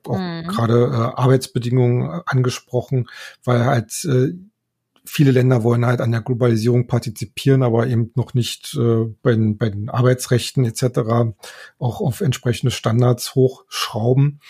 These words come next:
Speaker 1: Äh, also das ist schon, sch-, schon mehrere Seiten, äh, die man da beachten muss. Äh, was ich glaube, ist, dass wir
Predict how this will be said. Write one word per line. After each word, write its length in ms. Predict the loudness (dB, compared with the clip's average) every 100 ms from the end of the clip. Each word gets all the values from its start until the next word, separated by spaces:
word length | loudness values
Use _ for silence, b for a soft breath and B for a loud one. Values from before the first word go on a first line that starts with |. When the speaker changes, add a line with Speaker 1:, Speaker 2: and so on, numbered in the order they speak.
| B B B B B
Speaker 1:
Äh, 80 | 2
also 360 | 2 2 0
das 160 | 2 0
ist 160 | -2 -2
schon, 560 | 0 0 -2 -4 -8
sch-, 480 | -12 -12 -8 -8 -10 -10
schon 380 | -2 0 2
mehrere 580 | 2 4 4 4 2 0
Seiten, 640 | -4 0 2 2 2 0 -2 B B B 0
äh, 240 | 2 2 0
die 80 | -2
man 200 | 0 0
da 100 | 0
beachten 540 | -2 -4 -8 -10 -6
muss. 360 | -2 -2 -4 -14 B B B -2
Äh, 220 | -2 -2 _
was 160 | -4 -4
ich 160 | -2
glaube, 400 | 2 4 2 -2 _ _ _ _ _ -10 0
ist, 300 | 0 0 -2
dass 260 | -2 -4
wir 400 | 0 2 2 -4